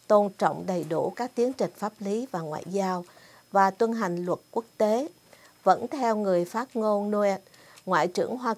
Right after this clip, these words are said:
Kỳ Tillerson cũng lưu ý những quan ngại chung của các nước trong khu vực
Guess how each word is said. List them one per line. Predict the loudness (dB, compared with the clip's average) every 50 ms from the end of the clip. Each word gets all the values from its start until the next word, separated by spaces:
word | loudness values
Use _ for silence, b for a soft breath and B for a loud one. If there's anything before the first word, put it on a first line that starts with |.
| -4
Kỳ | -2 -2 -2
Tillerson | -2 2 4 4 4 4 2 0 0 -2 -2 -2 -2 -4
cũng | -6 -6 -6 -6 -4
lưu | -2 -2 -2 -2 -2 -4
ý | -4 -4 -4 -4 -6 -8 B B B B B B B
những | -8 -6 -4 0
quan | 0 2 2 2 0
ngại | -2 -2 -4 -6 -2
chung | 0 2 2 2 0 -6
của | -8 -10 -10
các | -10 -10 -12 -10 -6
nước | -2 -2 -2 -2 -2 -6 -8
trong | -6 -6 -6
khu | -6 -6 -4 -4
vực | -2 -2 -4 -4